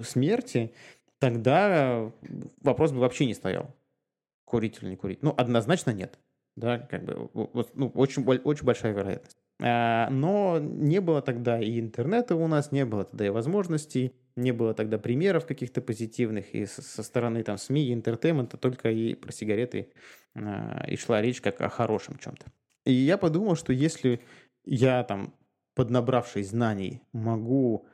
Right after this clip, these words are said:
ну, плюс имея какую-никакую там, да, популярность вот в этой онкологическо-болезненно, плюс развеселой, да, я все-таки всегда, а, с шутками-прибаутками подхожу к этому делу,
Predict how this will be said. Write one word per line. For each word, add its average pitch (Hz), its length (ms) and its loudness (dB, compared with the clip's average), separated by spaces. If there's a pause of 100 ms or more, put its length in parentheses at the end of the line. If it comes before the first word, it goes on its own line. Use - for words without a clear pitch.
(220)
ну, 220 120 6
плюс 156 260 4
имея 123 340 4
какую-никакую 113 960 0
там, 98 200 -6
да, 120 200 0
популярность 113 720 0
вот 107 180 -4
в 110 60 0
этой 104 260 -2 (500)
онкологическо-болезненно, 120 1800 2
плюс 143 380 2
развеселой, 117 800 2 (100)
да, 127 160 2
я 113 160 2
все-таки - 300 -10
всегда, 107 420 -2 (340)
а, 104 280 2
с 120 140 -6
шутками-прибаутками 135 1080 2
подхожу 110 360 -2
к - 60 -12
этому 104 240 -6
делу, 104 280 -6